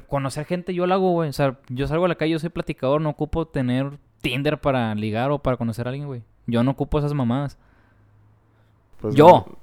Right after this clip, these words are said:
Speaker 1: porque
Speaker 2: Ajá,
Speaker 1: yo, yo
Speaker 2: no,
Speaker 1: no
Speaker 2: no,
Speaker 1: soy
Speaker 2: no.
Speaker 1: cohibido, o sea, yo, yo, yo sí, ti-, tú me has visto, güey, o sea, yo platico con cualquier gente,
Speaker 2: Sí, sí,
Speaker 1: cual
Speaker 2: a huevo,
Speaker 1: persona,
Speaker 2: sí, no,
Speaker 1: güey.
Speaker 2: yo sé.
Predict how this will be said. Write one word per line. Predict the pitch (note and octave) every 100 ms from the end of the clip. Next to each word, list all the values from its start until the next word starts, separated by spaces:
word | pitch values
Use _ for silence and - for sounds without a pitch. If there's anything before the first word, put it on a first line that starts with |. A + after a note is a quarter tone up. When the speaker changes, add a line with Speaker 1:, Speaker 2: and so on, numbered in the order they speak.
| -
Speaker 1:
porque | - D3 B2+
Speaker 2:
Ajá, | F3
Speaker 1:
yo, | F#3+
yo |
Speaker 2:
no, | F#3+
Speaker 1:
no |
Speaker 2:
no, | F#3+
Speaker 1:
soy | G3
Speaker 2:
no. | F#3+
Speaker 1:
cohibido, | A3 E3+ A3 D3+
o |
sea, | C3 C#3+
yo, | C#3 D#3+ -
yo, | G#3+
yo | A3 F3
sí, | - B3+
ti-, | - A#3+ A3+
tú | - F#3+
me | A#3
has |
visto, | A3+ A#3+ B3
güey, | A3+
o | G3
sea, | F3+
yo | F3+
platico | G#3+ G#3+ A3+
con | A3
cualquier | F#3+ E3+ F3
gente, | G3 F#3+ - D#3
Speaker 2:
Sí, |
sí, | E3+ F3
Speaker 1:
cual | F#3+
Speaker 2:
a |
huevo, | E3 D#3
Speaker 1:
persona, | D3+
Speaker 2:
sí, | F3+
no, | G3
Speaker 1:
güey. | G3 E3
Speaker 2:
yo |
sé. | - E3+